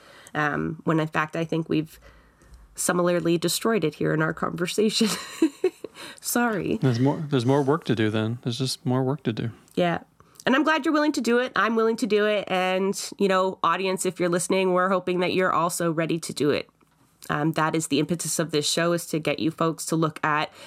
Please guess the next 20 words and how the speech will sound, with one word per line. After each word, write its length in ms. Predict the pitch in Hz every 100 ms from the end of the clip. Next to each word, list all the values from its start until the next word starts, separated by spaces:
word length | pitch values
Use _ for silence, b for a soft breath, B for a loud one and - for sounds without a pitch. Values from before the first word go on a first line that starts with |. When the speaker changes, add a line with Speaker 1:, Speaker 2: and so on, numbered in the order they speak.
| B
Speaker 1:
different 280 | 180 180 160
methods 380 | 160 165 175 165
of 100 | -
disruption, 720 | 147 - 180 - 175 165 175
to 120 | -
understand 640 | 147 147 - 151 151 160
the 80 | 151
structures 460 | - 151 - -
of 120 | - -
power 360 | 180 185 190
that 180 | 190 170
we're 180 | 180 180
within, 520 | 175 170 170 170 180
and, 440 | - 156 156 165 - B B B B B _ _ _ _ _ _ _
you 80 | 202
know, 140 | 202
just 240 | - 302 -
to 320 | 330 285 262 - _ _ - -
challenge 560 | - 240 196 180 185
it 140 | 143